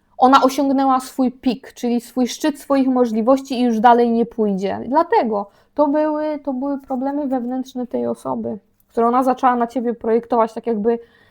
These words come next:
twój sukces był przeciwko niej. To dokładnie tak to wyglądało. Ta osoba też próbowała cię jakoś rozgryźć, jak ty to robisz wszystko.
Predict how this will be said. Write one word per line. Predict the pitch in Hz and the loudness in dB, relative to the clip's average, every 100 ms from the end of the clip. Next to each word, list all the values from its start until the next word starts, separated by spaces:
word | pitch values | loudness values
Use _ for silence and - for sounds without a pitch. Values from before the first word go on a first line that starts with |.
| _ _ _ _ - | _ _ _ _ -4
twój | - 330 | 4 4
sukces | 349 339 311 254 | 4 -2 0 2
był | 240 269 | 2 0
przeciwko | 277 269 262 - 220 | -2 -4 -6 -2 -2
niej. | 208 185 - | -2 -4 -4
To | 233 | -2
dokładnie | 247 240 247 226 240 | 0 4 4 4 -2
tak | 220 - | -4 -4
to | 220 | -4
wyglądało. | 214 202 208 202 226 226 160 - _ _ _ _ _ _ _ _ _ _ _ _ - _ _ _ | -2 -2 -4 -4 -6 -6 -8 -12 _ _ _ _ _ _ _ _ _ _ _ _ -20 _ _ _
Ta | 269 | 2
osoba | 277 554 | 4 2
też | 466 - | 2 0
próbowała | 339 285 294 311 311 | 0 2 6 6 4
cię | 302 | 2
jakoś | 285 285 269 233 | 2 2 2 4
rozgryźć, | 269 339 220 226 220 | 6 4 4 2 2
jak | 254 254 | -2 0
ty | 311 | -2
to | 302 269 | -2 0
robisz | 269 320 202 202 - _ | 2 2 0 -8 -12 _
wszystko. | - - 220 - _ - 53 | -16 -12 -12 -16 _ -14 -12